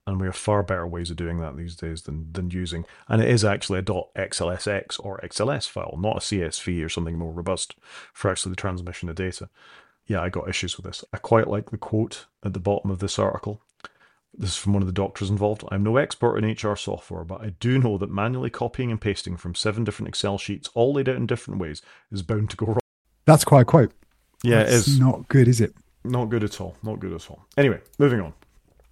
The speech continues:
Speaker 1: Uh, should we do some media?
Speaker 2: Media. What have we got in media? I don't think I've really got anything unless you wanna hear more about what have I been watching? Bake Off, Welcome to Wrexham, fantastic, M L S. So I'll hand over to you.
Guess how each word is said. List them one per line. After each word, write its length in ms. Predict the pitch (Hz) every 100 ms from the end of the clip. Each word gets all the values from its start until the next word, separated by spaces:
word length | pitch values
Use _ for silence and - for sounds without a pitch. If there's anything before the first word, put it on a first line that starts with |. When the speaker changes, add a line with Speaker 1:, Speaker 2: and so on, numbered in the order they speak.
| - 127
Speaker 1:
Uh, 140 | 107
should 120 | -
we 60 | 117
do 80 | 120
some 140 | 117
media? 220 | 95 85 - - _ _ _ _ _ _ _ - -
Speaker 2:
Media. 260 | 135 131 113
What 160 | 135
have 80 | 143
we 80 | 135
got 220 | 127 131
in 60 | 107
media? 280 | 127 113 107
I 40 |
don't 180 | 127 127
think 100 | 110
I've 200 | 110 101
really 200 | 110 104
got 200 | 120 147
anything 440 | 131 98 - 101 95
unless 180 | 107 -
you 120 | 110
wanna 120 | 95
hear 100 | 104
more 280 | 107 110 104
about 400 | 101 101 90 -
what 80 | 226
have 100 | 131
I 40 | 110
been 140 | 107
watching? 300 | 98 - 98
Bake 320 | 107 104 -
Off, 360 | 107 95 - - - -
Welcome 340 | 120 117 -
to 80 | 104
Wrexham, 400 | 107 - - 98
fantastic, 760 | - 101 98 110 95 - 98 -
M 240 | - 104
L 140 | 104 104
S. 340 | 104 - - - -
So 260 | - - 107 -
I'll 100 | 113
hand 220 | 117 110
over 180 | 107 101
to 160 | 117
you. 100 | 104